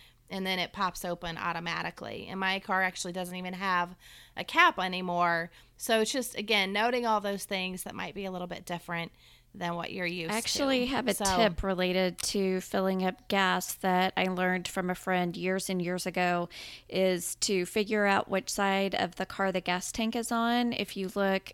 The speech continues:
Speaker 2: where the, um,
Speaker 1: Mm-hmm.
Speaker 2: gas, uh, the dial
Speaker 1: dial
Speaker 2: itself,
Speaker 1: itself.
Speaker 2: thank you, where it
Speaker 1: Yeah.
Speaker 2: is, there's an arrow that points within that that tells you if it's on the right or the left side.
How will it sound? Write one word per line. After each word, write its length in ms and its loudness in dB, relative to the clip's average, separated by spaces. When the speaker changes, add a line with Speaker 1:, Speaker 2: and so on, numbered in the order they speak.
Speaker 2:
where 220 0
the, 440 4
um, 300 2
Speaker 1:
Mm-hmm. 280 -2
Speaker 2:
gas, 760 -2
uh, 520 -6
the 100 2
dial 320 8
Speaker 1:
dial 200 6
Speaker 2:
itself, 160 0
Speaker 1:
itself. 420 2
Speaker 2:
thank 240 -6
you, 380 -2
where 260 2
it 60 4
Speaker 1:
Yeah. 220 4
Speaker 2:
is, 140 -2
there's 200 -2
an 140 -2
arrow 460 0
that 260 -4
points 640 -4
within 340 -4
that 260 -6
that 140 -6
tells 280 -4
you 80 -2
if 140 -4
it's 160 -6
on 140 -2
the 100 -4
right 240 -4
or 100 -4
the 100 -8
left 220 -6
side. 420 -4